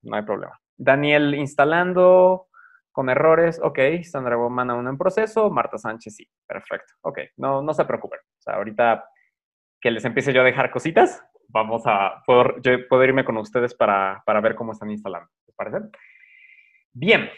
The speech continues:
Los que, los que avanzaron, los que, los que ya llegaron a, a esta parte, vamos a ver las carpetas.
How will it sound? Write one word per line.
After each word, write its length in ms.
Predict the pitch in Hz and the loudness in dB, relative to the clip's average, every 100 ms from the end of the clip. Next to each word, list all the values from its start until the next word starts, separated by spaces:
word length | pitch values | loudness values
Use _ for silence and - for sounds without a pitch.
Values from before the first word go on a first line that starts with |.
| _ - _ _ _ _ _ _ _ _ _ _ 175 | _ -20 _ _ _ _ _ _ _ _ _ _ 0
Los 260 | 185 190 | 0 2
que, 220 | 202 190 175 | 4 4 4
los 180 | 185 | 0
que 100 | - | 4
avanzaron, 760 | 180 185 - 254 175 226 269 _ _ _ _ _ _ | 4 4 4 6 4 0 -6 _ _ _ _ _ _
los 200 | 143 135 | -8 -8
que, 280 | - 127 110 | -6 -8 -6
los 160 | 120 117 | -8 -8
que 100 | 120 | -2
ya 120 | 135 | 0
llegaron 360 | 143 139 139 120 | 2 2 2 -2
a, 540 | 101 98 92 92 - _ _ | -6 -8 -12 -14 -20 _ _
a 280 | - 95 95 | -12 -10 -10
esta 280 | 107 - - | -6 -6 -2
parte, 380 | 120 113 180 - _ _ _ _ _ _ _ _ _ _ _ _ _ - | -2 -2 -6 -8 _ _ _ _ _ _ _ _ _ _ _ _ _ -4
vamos 360 | 147 190 214 202 | 2 4 4 4
a 60 | |
ver 180 | 160 165 | 4 4
las 240 | 180 175 | 2 0
carpetas. 720 | - 127 - 135 - - - | 0 0 2 0 -2 -16 -20